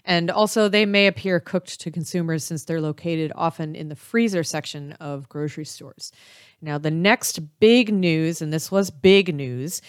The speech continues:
came when F S I S released a comprehensive proposed regulatory framework in mid-October for reducing salmonella illnesses from consumption of all poultry products.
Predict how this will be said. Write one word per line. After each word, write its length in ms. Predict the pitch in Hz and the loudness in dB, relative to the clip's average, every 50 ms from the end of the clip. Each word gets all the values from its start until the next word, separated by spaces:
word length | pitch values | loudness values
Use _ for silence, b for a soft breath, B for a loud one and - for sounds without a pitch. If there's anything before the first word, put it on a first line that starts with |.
| b b b b _ | b b b b _
came 380 | - 208 190 185 180 180 170 | 0 2 4 4 4 4 2
when 220 | 165 165 160 165 - | 2 0 0 -2 -2
F 160 | - 196 202 - | -2 -2 2 2
S 200 | 208 196 - 214 | 2 2 2 4
I 140 | 196 190 | 4 6
S 300 | 175 160 156 - - - | 6 4 4 2 -2 -2
released 440 | - 180 165 170 170 170 156 - - | -2 -2 0 0 0 0 -2 -4 -8
a 80 | 156 160 | -10 -10
comprehensive 1080 | - - - - 220 240 240 - 233 202 170 170 180 151 - - 139 131 131 - _ | -12 -14 -4 2 2 2 2 2 -2 -2 -2 -2 -4 -4 -4 -4 -4 -4 -4 -6 _
proposed 640 | _ - 147 - - - 202 214 226 233 240 226 - - - | _ -12 -10 -10 -6 -2 2 4 4 4 4 2 -2 -8 -12
regulatory 760 | 160 160 165 185 202 214 240 226 220 220 208 214 202 202 202 | -6 -2 0 0 2 2 2 0 0 -2 -2 -2 0 0 0
framework 680 | - - - - 185 175 175 175 165 143 123 123 151 - | -2 -4 0 2 4 4 4 4 0 0 -2 -4 -4 -6
in 260 | - 156 151 147 151 | -8 -6 -4 -2 0
mid-October 880 | 160 180 208 - - - 185 - - - 165 156 147 147 127 - - b b b b b b b | 2 4 4 4 4 0 -2 -2 -2 -2 0 0 0 0 -2 -6 -6 b b b b b b b
for 180 | _ _ 180 170 | _ _ 2 4
reducing 540 | 165 165 151 160 214 262 262 - 311 285 269 | 4 2 2 2 2 2 2 0 -2 -2 -4
salmonella 600 | - - 233 202 208 214 214 208 202 202 196 - | -4 -2 0 0 2 2 2 2 2 0 0 0
illnesses 540 | - 170 170 170 165 - - 170 156 147 | 0 0 2 2 0 0 0 -2 -2 -2
from 220 | - - 175 165 151 | -4 -6 -6 -6 -4
consumption 600 | - - 151 - - 156 143 - - 147 143 - - | -4 -4 -4 -2 -2 -4 -4 -2 -2 -4 -4 -2 0
of 220 | - 131 120 - _ _ _ _ | 0 0 0 -2 _ _ _ _
all 240 | 165 180 208 220 214 | 8 8 10 8 8
poultry 400 | 180 - 135 120 135 - - - | 4 0 -4 -4 -4 -6 -10 -12
products. 480 | - 135 107 - - - - - - | -8 -8 -8 -8 -8 -10 -12 -12 -12